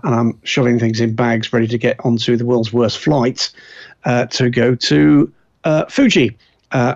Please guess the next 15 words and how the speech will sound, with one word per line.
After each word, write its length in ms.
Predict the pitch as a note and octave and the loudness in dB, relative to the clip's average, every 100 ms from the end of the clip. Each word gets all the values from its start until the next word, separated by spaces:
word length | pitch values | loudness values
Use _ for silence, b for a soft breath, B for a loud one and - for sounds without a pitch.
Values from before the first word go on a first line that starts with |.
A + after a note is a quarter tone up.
| - | -2
our 140 | B2+ | -4
first 280 | A2+ C#3+ B2+ | -2 -2 -2
time 220 | - B2 A2+ | 0 0 0
back 400 | D3 C3+ - - | -2 -4 -6 -4
into, 580 | C#3+ C#3+ C3+ C3 B2 B2 _ | 0 2 2 2 2 0 _
uh, 220 | - A#2+ - | -6 -6 -2
Asia, 380 | E3+ C#3+ E3 G#3 b b b - | 2 2 2 0 b b b -10
or 260 | A2+ - | -8 -8
Southeast 460 | - C3+ B2 C3 A#2+ | -4 -4 -2 -2 -2
Asia 240 | A#2 A2 | -2 -2
at 100 | A#2+ | -2
least, 320 | C3+ C3+ - b b b - | -2 -2 -4 b b b -12
since, 600 | - C#3+ C#3 C3 - - - | -2 2 2 0 -4 -8 -6
uh, 300 | C3 C3 C3 D#3+ | -2 0 -2 -2
the 420 | C3 C3+ C3 | 0 2 2